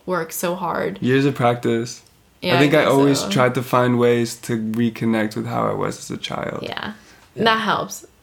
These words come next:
Speaker 1: Um, especially if, I mean, i-,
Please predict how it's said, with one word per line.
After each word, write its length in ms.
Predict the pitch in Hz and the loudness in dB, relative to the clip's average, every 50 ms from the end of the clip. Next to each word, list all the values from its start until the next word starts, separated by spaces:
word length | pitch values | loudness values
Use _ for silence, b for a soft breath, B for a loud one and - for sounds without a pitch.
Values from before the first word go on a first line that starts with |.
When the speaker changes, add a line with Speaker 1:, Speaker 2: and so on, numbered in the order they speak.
| _ _ | _ _
Speaker 1:
Um, 580 | - 180 175 165 160 156 - - - - - - - _ - - _ _ _ | -2 0 2 2 2 0 -2 -6 -8 -12 -14 -16 -20 _ -20 -20 _ _ _
especially 420 | - 202 196 208 202 202 - 196 190 | -4 -2 0 0 0 2 2 2 2
if, 100 | 190 - | 0 0
I 80 | - 175 | -2 -4
mean, 240 | 180 175 165 156 - - | -4 -4 -4 -6 -8 -12
i-, 180 | - - - | -14 -16 -16